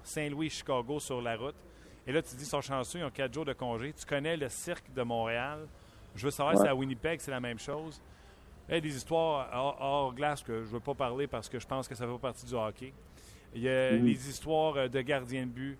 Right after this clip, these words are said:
Speaker 1: les blessures. On
Speaker 2: Mhm.
Speaker 1: parle de l'entraîneur. Pourquoi ? Parce que depuis le vingt-sept vingt-huit novembre,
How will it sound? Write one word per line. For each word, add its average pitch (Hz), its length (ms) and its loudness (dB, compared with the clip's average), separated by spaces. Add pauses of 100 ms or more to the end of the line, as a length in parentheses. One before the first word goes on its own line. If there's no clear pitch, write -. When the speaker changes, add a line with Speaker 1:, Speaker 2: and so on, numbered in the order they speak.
(120)
Speaker 1:
les 123 160 0
blessures. 139 600 -2
On 120 60 8
Speaker 2:
Mhm. 117 40 10
Speaker 1:
parle 156 220 6
de 143 100 2
l'entraîneur. 139 680 0
Pourquoi ? 185 400 0 (280)
Parce 143 180 2
que - 80 2
depuis 160 320 0
le 165 160 4
vingt-sept 180 560 -2 (100)
vingt-huit 151 460 -2 (600)
novembre, 139 460 4